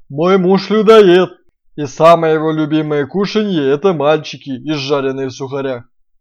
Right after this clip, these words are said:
Уходи-ка лучше, пока цел, а то он скоро вернётся. Ох, сударыня, очень прошу вас,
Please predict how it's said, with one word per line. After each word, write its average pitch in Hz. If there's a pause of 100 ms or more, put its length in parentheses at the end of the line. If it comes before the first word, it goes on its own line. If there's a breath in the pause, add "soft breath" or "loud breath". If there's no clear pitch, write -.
(600 soft breath)
Уходи-ка 180
лучше, 175
пока 151
цел, 135 (220)
а 151
то 170
он 180
скоро 170
вернётся. 160 (760)
Ох, 190
сударыня, 131 (500)
очень 185
прошу 135
вас, 120